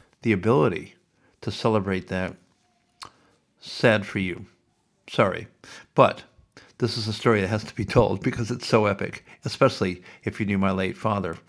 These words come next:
When he turned sixty, we got a cake that would have been one of the last cakes from Sioux City Bakery. Um, and that would have been in the sixties or early seventies.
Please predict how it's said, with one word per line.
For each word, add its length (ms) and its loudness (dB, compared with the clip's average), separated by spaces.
When 100 0
he 180 0
turned 460 0
sixty, 680 -6
we 180 4
got 180 4
a 60 2
cake 420 0
that 80 0
would 120 4
have 100 4
been 180 2
one 120 2
of 160 0
the 200 2
last 540 -2
cakes 400 -4
from 240 -4
Sioux 220 -6
City 280 -6
Bakery. 480 -8
Um, 460 2
and 120 -2
that 100 0
would 100 -4
have 100 -4
been 100 0
in 160 -2
the 180 -2
sixties 640 -8
or 140 -8
early 240 -4
seventies. 580 -6